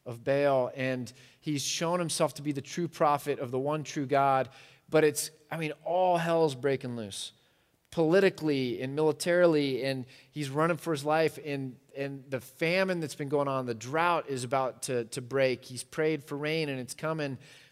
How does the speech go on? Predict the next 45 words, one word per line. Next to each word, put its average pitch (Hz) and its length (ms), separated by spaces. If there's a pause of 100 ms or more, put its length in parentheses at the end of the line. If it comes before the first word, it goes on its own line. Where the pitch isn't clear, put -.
(160)
and 151 200
everything's 202 640
going 175 400
on, 156 420
and 139 140
his 127 140
life 156 340
is 147 100
at 143 120
stake, 143 340
and 147 80
he 143 80
runs 147 320
out 143 220
to 139 60
the 131 80
desert, 123 480 (340)
and 131 120
then 135 100
this 143 200
is 135 80
what 135 160
we 131 80
get, 127 400 (1300)
um, 110 500 (1120)
in 123 160
verse 127 280
nine. 113 320
So 107 160
chapter 135 380
nineteen, 120 640
verse 117 280
nine 113 280
of 104 100
First - 280
Kings. 95 400 (640)
"And 123 80
the - 20
word 160 220
of - 20
the 151 80
Lord 151 240
came 143 300
to 120 60
him, 104 260